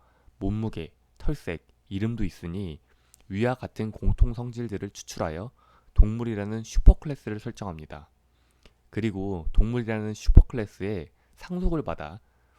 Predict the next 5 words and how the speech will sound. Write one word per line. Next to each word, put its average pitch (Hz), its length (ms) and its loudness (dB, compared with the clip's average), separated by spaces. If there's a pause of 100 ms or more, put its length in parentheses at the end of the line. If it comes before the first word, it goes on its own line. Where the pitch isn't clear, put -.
(160)
고양이, 95 500 4 (340)
햄스터, - 520 -12 (180)
강아지 101 400 -8
클래스를 92 600 -12 (280)
정의합니다. 76 760 -12